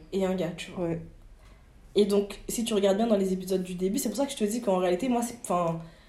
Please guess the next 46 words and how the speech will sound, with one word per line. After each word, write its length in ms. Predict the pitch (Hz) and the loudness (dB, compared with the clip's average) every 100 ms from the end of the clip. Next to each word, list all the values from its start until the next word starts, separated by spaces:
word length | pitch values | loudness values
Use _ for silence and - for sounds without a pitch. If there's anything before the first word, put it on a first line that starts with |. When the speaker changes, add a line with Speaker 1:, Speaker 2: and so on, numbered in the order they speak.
| - | 4
Speaker 1:
elle 100 | 202 | 4
était 100 | 202 | 6
peut-être 180 | 226 277 | 2 2
pas 80 | 247 | 4
aussi 220 | 208 220 | 4 2
chiante, 420 | - - 285 339 - | -2 2 4 2 2
mais 120 | 208 | 4
dans 100 | 208 | 6
Speaker 2:
Mhm. 60 | 202 | 6
Speaker 1:
sa 120 | 202 | 4
personne 520 | 190 214 - 220 208 | 2 0 0 0 2
même, 300 | 214 311 240 - - - _ - _ | 4 4 2 -2 -12 -20 _ -20 _
c'est 160 | - - | -12 -4
pas 120 | 254 | -2
quelqu'un 220 | 226 226 | 0 0
que 60 | 208 | 2
je 60 | |
me 80 | 202 | 0
disais, « 240 | 190 208 220 | 0 6 8
Oh, 200 | 233 196 175 175 | 8 6 2 0
elle 140 | 180 | 2
a 20 | |
l'air 160 | 170 170 | 0 -2
trop 180 | - 220 | 2 2
agréable 300 | 208 208 226 | 6 10 12
Speaker 2:
Ouais, 80 | |
Speaker 1:
à 220 | 214 208 202 | 12 10 8
vivre, 20 | |
tu 60 | 180 | 6
Speaker 2:
ouais, 140 | 185 | 6
Speaker 1:
vois. » 0 | 185 175 | 6 8
Speaker 2:
ouais, 40 | |
ouais, 40 | 170 | 10
Speaker 1:
Elle 0 | |
Speaker 2:
je 40 | |
vois 0 | |
ce 60 | 208 202 | 10 8
Speaker 1:
était 80 | 190 | 2
Speaker 2:
que 40 | |
tu 60 | 226 | 2
veux 60 | 226 | 2
Speaker 1:
ultra 160 | - 240 | 4 4
Speaker 2:
dire. 60 | |
Speaker 1:
fermée 240 | 233 214 208 | 6 6 6
d'esprit, 520 | 208 - - 262 226 | 2 0 -4 4 8
Speaker 2:
Mm. 140 | 233 | 8